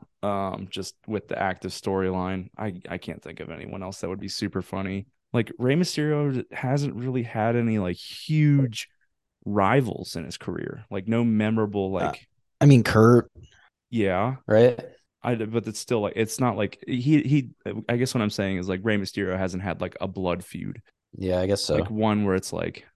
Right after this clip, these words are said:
Speaker 1: "Oh man, these two guys really hate each other." Like, obviously, if Eddie was alive, it would be that one. Like, it would be him. But no, I
Speaker 2: Yeah,
Speaker 1: can't really
Speaker 2: Eddie,
Speaker 1: think of anyone else.
Speaker 2: Eddie, Kurt, Mark Henry, Randy Orton, J B L is what some website has as his greatest rivals.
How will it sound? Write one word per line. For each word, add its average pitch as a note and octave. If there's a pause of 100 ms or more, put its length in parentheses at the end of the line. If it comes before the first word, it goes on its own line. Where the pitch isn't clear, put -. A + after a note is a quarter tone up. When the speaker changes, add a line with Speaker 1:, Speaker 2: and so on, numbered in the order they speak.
(220)
Speaker 1:
"Oh G#2+
man, F#2+
these G2
two G2+
guys F2+
really G#2+
hate G2
each -
other." - (380)
Like, F2+
obviously, A2+
if G#2+
Eddie G2+
was A2+
alive, A2+
it G2
would F#2
be G2
that F2
one. F2 (160)
Like, E2+
it F2
would F2+
be F2+
him. F#2 (480)
But - (240)
no, G#2+
I F2+
Speaker 2:
Yeah, E2
Speaker 1:
can't G#2
really F#2+
Speaker 2:
Eddie, A2+
Speaker 1:
think A2
of F2+
anyone F2+
else. - (360)
Speaker 2:
Eddie, A2+
Kurt, G#2
Mark G2
Henry, F#2 (420)
Randy F2+
Orton, F2
J E2+
B E2
L D#2+ (100)
is F2+ (360)
what G2
some A2+
website F#2+
has F#2
as E2
his D#2+
greatest F2
rivals. E2